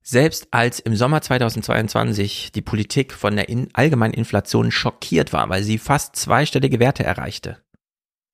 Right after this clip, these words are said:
lag sie noch unter der Wohnkosteninflation der letzten zehn Jahre, die nämlich komplett alle zehn Jahre durch über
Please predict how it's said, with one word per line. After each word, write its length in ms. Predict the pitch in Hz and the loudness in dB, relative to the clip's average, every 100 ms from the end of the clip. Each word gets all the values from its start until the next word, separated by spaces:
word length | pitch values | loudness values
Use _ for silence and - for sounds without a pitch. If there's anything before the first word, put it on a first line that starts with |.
| _ _ | _ _
lag 220 | 101 107 | -2 -2
sie 140 | - 113 | -2 0
noch 200 | 113 - | -2 2
unter 520 | 135 190 - 180 180 | 4 4 4 2 2
der 240 | - 101 | -2 2
Wohnkosteninflation 1040 | 107 160 - 147 - 139 135 123 - 131 131 | 4 2 2 -4 -2 -4 -2 -2 0 0 2
der 100 | 104 | 2
letzten 300 | 120 - 117 | 2 0 -4
zehn 260 | - 110 | 0 2
Jahre, 440 | 107 104 123 170 196 _ _ _ - | 2 4 4 4 0 _ _ _ -8
die 100 | 101 | -2
nämlich 400 | 107 123 131 - _ - | 0 -2 -4 -12 _ -2
komplett 680 | 147 180 185 190 190 - | 2 2 2 2 2 0
alle 200 | 143 156 | 0 0
zehn 220 | - 147 143 | 2 2 2
Jahre 200 | 139 139 | 2 2
durch 380 | 156 165 - _ _ | 4 2 0 _ _
über 480 | 185 208 107 71 | 0 4 2 0